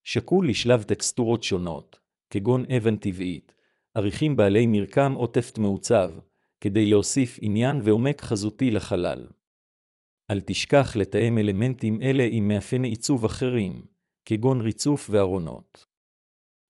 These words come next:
מראה חדר אמבטיה, השתקפות של סגנון ופונקציונליות. המראה בחדר האמבטיה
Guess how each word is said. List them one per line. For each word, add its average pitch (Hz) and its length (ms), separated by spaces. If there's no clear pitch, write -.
מראה 120 320
חדר 120 400
אמבטיה, 90 540
השתקפות 131 520
של 110 160
סגנון 117 540
ופונקציונליות. 104 1200
המראה 101 360
בחדר 107 480
האמבטיה 98 560